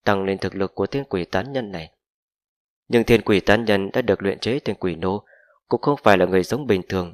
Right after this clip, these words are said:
chỉ sợ bất lực. Muốn tăng lên thực lực của thiên quỷ tán nhân, người khác có lẽ không được, người lại có thể làm được. Thanh âm của Thất Dạ bỗng nhiên vang lên,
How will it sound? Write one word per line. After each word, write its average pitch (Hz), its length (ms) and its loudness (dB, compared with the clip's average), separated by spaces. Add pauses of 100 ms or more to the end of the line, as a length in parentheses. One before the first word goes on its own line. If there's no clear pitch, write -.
(120)
chỉ 101 140 0
sợ 92 220 0
bất - 180 0
lực. 87 200 -6 (960)
Muốn 120 260 6
tăng 98 180 4
lên 95 180 0
thực - 160 -4
lực 92 160 0
của 92 120 0
thiên 127 180 -6
quỷ 90 160 -2
tán 101 280 -4
nhân, 87 160 -6 (440)
người 98 160 6
khác 107 280 -2
có 113 60 6
lẽ 104 180 2
không 135 180 -8
được, 90 180 -4 (380)
người 101 260 6
lại 95 160 2
có 135 80 -2
thể 95 180 -4
làm 87 220 -2
được. 80 200 -10 (1000)
Thanh 117 140 8
âm 110 160 8
của 104 100 6
Thất 143 200 0
Dạ 85 300 6
bỗng 107 120 2
nhiên 104 180 4
vang 95 200 0
lên, 90 240 -6